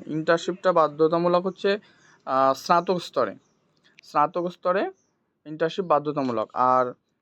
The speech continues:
আহ, লাস্ট কোয়েশ্চেন যেটা রয়েছে যে জাতীয় শিক্ষানীতি দু হাজার কুড়ি মেনে কোন স্তরে প্র্যাকটিক্যাল এবং hands on learning, ঠিক আছে, এই দুটো প্রসেস, আহ, চালু হবে, সেটা বলা রয়েছে হচ্ছে ষষ্ঠ শ্রেণীতে।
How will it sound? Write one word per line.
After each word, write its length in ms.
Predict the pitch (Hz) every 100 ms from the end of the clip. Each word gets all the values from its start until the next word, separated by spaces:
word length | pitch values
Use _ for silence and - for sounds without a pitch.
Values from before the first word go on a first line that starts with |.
| _ _
আহ, 160 | 107 113
লাস্ট 300 | 135 156 -
কোয়েশ্চেন 340 | 190 190 202
যেটা 180 | 196 190
রয়েছে 340 | 185 185 233
যে 120 | 220
জাতীয় 460 | 214 160 135 180 185
শিক্ষানীতি 720 | 190 196 196 202 202 196 214
দু 120 | 190 156
হাজার 220 | 156 185
কুড়ি 280 | 180 175 180
মেনে 260 | 185 190
কোন 300 | 196 170 175
স্তরে 420 | 180 - 175 190 247 _ _ _
প্র্যাকটিক্যাল 720 | - 165 - _ - 202 220 220
এবং 400 | 165 165 196 208 - -
hands 260 | 147 151 190 -
on 440 | - 165 233 - 135
learning, 440 | 143 160 151 104 - _ _ _ _ _ _ _ _ -
ঠিক 100 | -
আছে, 160 | 190 139
এই 240 | - 175
দুটো 300 | 156 165 185
প্রসেস, 420 | 185 160 220 269 -
আহ, 80 |
চালু 300 | - 160 170
হবে, 260 | 165 123 98 - _ _ -
সেটা 180 | 156 180
বলা 220 | 196 196
রয়েছে 300 | 202 202 220
হচ্ছে 200 | 220 269
ষষ্ঠ 460 | - 180 165 -
শ্রেণীতে। 480 | - - 127 107 -